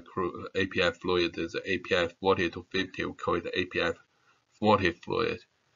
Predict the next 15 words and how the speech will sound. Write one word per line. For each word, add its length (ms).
and, 240
uh, 300
this 260
is 200
especially 680
true 260
in 220
the 120
Texas, 580
according 460
to 80
E 180
I 220
A 60
report, 520